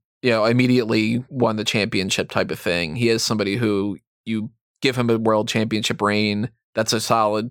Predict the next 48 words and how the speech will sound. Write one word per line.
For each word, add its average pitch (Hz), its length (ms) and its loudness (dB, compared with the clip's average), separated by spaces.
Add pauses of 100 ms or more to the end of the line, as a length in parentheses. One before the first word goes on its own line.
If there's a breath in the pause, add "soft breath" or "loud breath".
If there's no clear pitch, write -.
world 110 260 2
championship 107 500 -2
reign 98 200 0
afterward, 92 540 0
and 98 100 -2
you 98 60 -4
bump 117 240 0
him 110 140 -2
up 110 140 -2
to 110 140 -2
a 107 40 2
level 101 220 0
that 92 120 -2
he 117 60 -4
hadn't 98 300 -4
quite 92 260 -4
been 95 140 -2
at 87 140 -2
before. 76 500 -8 (1160)
And 127 80 -2
he's 120 160 0
an 120 80 2
established 113 500 0
name 113 160 -2
that 82 120 -2
wins 101 240 -2
it, 110 240 2 (140)
and 113 100 0
it's 113 140 -2
not 110 180 2
in 82 80 -6
a - 60 -4
bad 95 260 0
way. 127 360 2 (920)
Kinda 127 140 0
like 110 120 -2
when 110 120 -4
Cena 120 240 2
wins 113 180 0
it, 107 60 -8
people - 180 -6
are 87 60 0
like, 90 180 -2
"Ah, 180 200 0
fuck, - 360 -8
what - 100 -6
the - 80 -8
hell?" 92 240 -4